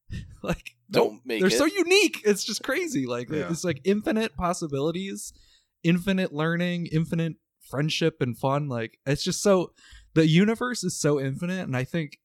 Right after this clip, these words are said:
Speaker 1: uh, each of us do a really great job of, like, bringing something to that and, like, creating those experiences. I don't know if that's a lame answer, but, like, that's, that kinda just has,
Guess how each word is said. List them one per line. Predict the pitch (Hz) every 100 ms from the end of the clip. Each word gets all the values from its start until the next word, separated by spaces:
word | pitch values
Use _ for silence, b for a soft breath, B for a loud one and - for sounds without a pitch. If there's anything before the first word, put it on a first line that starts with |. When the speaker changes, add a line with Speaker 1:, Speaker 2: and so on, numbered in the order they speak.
| _ _
Speaker 1:
uh, | 117 110 -
each | 156 -
of | 147
us | 135
do | 135 127
a |
really | 117 131 131
great | 131 120 113
job | 113 110 117
of, | 113 107
like, | 110 107 - _ _ _ _ -
bringing | 143 151 143
something | - 147 156 123
to | - 123
that | 143 139 143
and, | 123
like, | 113 107 _ -
creating | 123 120 131 139
those | 151
experiences. | 151 - 170 165 170 170 185 185 - b b b b -
I | 208
don't | 233
know | 180
if | -
that's | 151 139
a |
lame | 127 120 113
answer, | 113 - 107
but, | - - - -
like, | - - - - _ _ _
that's, | 131 151 -
that | 170 233
kinda | 254 220 165
just | 151 - -
has, | 147 139 139 120